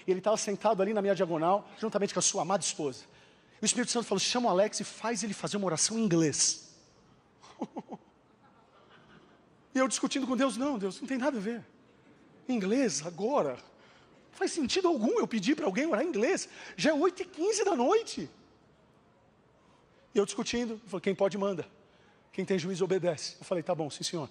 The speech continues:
Falei: "Alex, sobe." O Alex, se eu não tava entendendo, imagine o Alex,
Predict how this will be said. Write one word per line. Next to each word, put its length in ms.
Falei: 240
"Alex, 240
sobe." 360
O 80
Alex, 400
se 260
eu 60
não 80
tava 200
entendendo, 500
imagine 340
o 60
Alex, 520